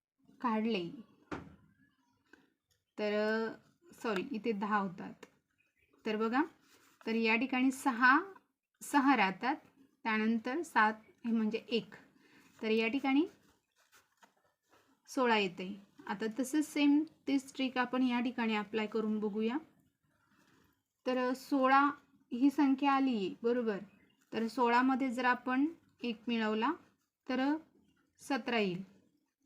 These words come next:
म्हणजे आपल्याला ही संख्या मिळती, परंतु आता आपण त्याच पद्धतीने जर दुसरं करून बघितलं, वजा सहाचा वर्ग, साती साती एकोणपन्नास, वजा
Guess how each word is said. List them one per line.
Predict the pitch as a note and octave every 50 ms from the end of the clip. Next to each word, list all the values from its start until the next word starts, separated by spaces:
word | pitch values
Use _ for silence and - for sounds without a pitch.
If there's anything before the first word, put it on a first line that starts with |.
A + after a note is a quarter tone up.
| _ - - - _ _ _ -
म्हणजे | A3+ A3+ A3
आपल्याला | A#3+ B3 B3 C4 B3+ C4+
ही | C4+ B3 B3+
संख्या | A#3+ - C4 B3 B3 A#3+ C4+ C4
मिळती, | C4 C4 C#4 C#4 C4 C4+ - A#3+ F#3+ F3 F#3+ G3 - _ _ _ _ _ _ _ _ _ _ - _
परंतु | - B3 A#3+ B3 C4 B3 -
आता | C4 A3 C4+ C4+
आपण | C4+ C4 - C#4 C#4
त्याच | C4+ - - D4 D4 C#4+ C#4+ -
पद्धतीने | - D4 B3 A#3 C4 - - C4 B3 B3+ B3
जर | A#3 B3+ B3
दुसरं | A3+ A3+ B3+ - - - C4 C4
करून | C4 C4 B3 A#3+ A#3 A#3
बघितलं, | A3 A3+ G#3+ G#3 G#3 - - F#3+ F3+ F3 - - - - _ _ _ _ _ _ _ _ _ _ _ _ _ _ -
वजा | A3+ G#3+ A3 G#3+ F#3+ A3 A3 B3 C#4+ - - _ - _ _ _ _ _ _ _ -
सहाचा | - - B3 A#3 A3 A3 A3 A3 - A#3+
वर्ग, | A#3+ A3+ G#3+ G3 F#3+ E3+ - F3 F#3 A3 G3+ - - - - - _ _ _ _ - -
साती | A3+ A3 A3 - A#3
साती | - A#3+ A3+ G#3+ - C4 D4 D#4+ - _ _ _ _ _ _ _ -
एकोणपन्नास, | G#3+ G#3+ G#3+ - A#3 A3+ A3 G#3+ A3+ G#3+ G#3 G#3+ A3 A#3 D4 E4 - - - _ _ -
वजा | - G#3+ G#3 A3 G#3+ G3 G3 A3+